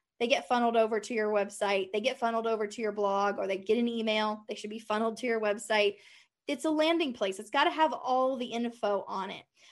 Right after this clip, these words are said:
Um, and the other places are more just little anchors that pull people in, right? So with the website, I talk about simplicity and, and usability in the way that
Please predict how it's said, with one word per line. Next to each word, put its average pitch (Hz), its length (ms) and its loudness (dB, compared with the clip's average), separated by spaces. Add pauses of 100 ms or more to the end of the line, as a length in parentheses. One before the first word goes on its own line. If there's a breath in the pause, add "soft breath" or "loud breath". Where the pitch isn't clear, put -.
(160 soft breath)
Um, 208 480 0
and 240 140 4
the 269 80 6
other 339 140 4
places 277 340 -2
are 240 80 2
more 233 220 0
just 208 240 -6
little 214 220 -2
anchors 220 400 -2
that - 160 -4
pull 220 180 0
people 214 400 -6
in, 170 240 -4
right? 196 280 -4 (480 soft breath)
So 285 520 6 (120)
with - 160 -8
the 302 100 0
website, 285 720 4
I 247 200 6
talk 269 340 -2
about 233 240 0
simplicity 226 1080 -6
and, 240 280 0
and 254 240 0
usability 247 800 4
in 226 120 -6
the 226 100 -2
way 233 260 2
that 208 300 0